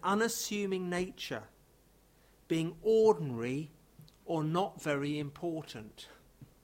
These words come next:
Well, none of those things describe the Lord Jesus. Conscious of one's failings, he didn't have any <laughs> failings. Having an unassuming nature, possibly ordinary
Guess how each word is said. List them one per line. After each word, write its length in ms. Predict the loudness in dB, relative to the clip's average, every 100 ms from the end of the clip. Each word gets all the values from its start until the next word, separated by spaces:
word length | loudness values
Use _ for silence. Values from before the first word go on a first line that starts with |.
| _ -20 _ _ _ _ _ _ _ _ _ _ -16 -8
Well, 120 | -2
none 240 | 0 0
of 140 | 0 -2
those 280 | -2 -4
things 320 | -8 -12 -12 -14
describe 520 | -14 -10 -8 -8 -8
the 60 |
Lord 260 | -6 -6 -6
Jesus. 600 | -8 -8 -8 -12 -14 -20 -20 _ _ _ _ _ _ _ -20 -8
Conscious 480 | 0 0 0 -6 -8
of 100 | -2
one's 320 | -2 -2 -4
failings, 540 | -2 0 0 -2 -4
he 80 | -6
didn't 200 | -6 -6
have 280 | -2 -2 -2
any 160 | -4 -4
<laughs> 160 | -4
failings. 600 | -4 -4 -6 -10 -16 -20 -20 -20 -20 -20 -20 -20 _ _ _ _ _ _ _ _ -8
Having 320 | -2 2 2
an 100 | 4
unassuming 720 | 4 4 0 -2 0 0 0 0
nature, 520 | 0 -2 -4 -4 -6 -12 _ _ -20 _ _ -20 -20 -20 -20 -20 -20 -20 -20 -20 -20 -8
possibly 640 | -6 -2 -2 -2 -2 -2
ordinary 800 | 2 4 4 2 0 0 0 -2